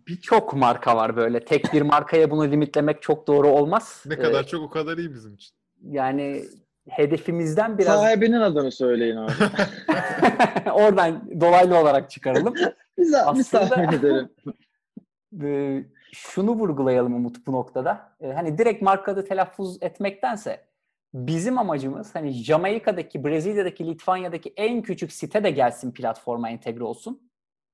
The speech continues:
Speaker 1: Bahsettiğimiz devler de entegre olsun. İşte Amazon'dur, Gitti Gidiyor, Hepsi Burada, Yemek Sepeti, Getir.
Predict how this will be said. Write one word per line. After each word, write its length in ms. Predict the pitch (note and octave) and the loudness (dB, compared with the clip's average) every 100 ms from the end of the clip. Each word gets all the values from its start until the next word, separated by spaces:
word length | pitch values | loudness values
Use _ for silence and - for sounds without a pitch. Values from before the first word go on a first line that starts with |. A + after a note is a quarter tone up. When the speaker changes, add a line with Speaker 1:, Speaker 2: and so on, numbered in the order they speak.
| _ _ _ _ _ _ _ - | _ _ _ _ _ _ _ 2
Speaker 1:
Bahsettiğimiz 840 | A3 - F#3+ F#3+ F#3+ G#3+ E3+ C3 | 2 4 0 0 -4 -4 -4 4
devler 460 | F3+ F3+ F3+ F3 | 6 8 6 6
de 60 | D3+ | 2
entegre 360 | C3+ B2+ A#2+ A#2 | -2 -4 -6 -6
olsun. 240 | A2 A2 | -8 -14
İşte 540 | B2 - C3+ B2 - - | -18 -10 -8 -8 -8 -4
Amazon'dur, 680 | E3+ E3 D3+ D#3+ D#3+ D#3+ B2+ | -2 -2 -2 -2 -2 -4 -6
Gitti 280 | B2 - | -10 -10
Gidiyor, 320 | D3 D#3+ E3 D#3 | -6 -2 -2 -2
Hepsi 340 | E3 - D#3+ | -8 -10 -6
Burada, 480 | E3 E3 D#3+ D#3+ D#3 | -4 0 2 2 0
Yemek 360 | C#3 D#3+ E3+ - | -6 -6 -8 -8
Sepeti, 360 | E3+ D3+ D3 | -8 -6 -6
Getir. 420 | C3+ - E3+ - | -6 -6 -8 -14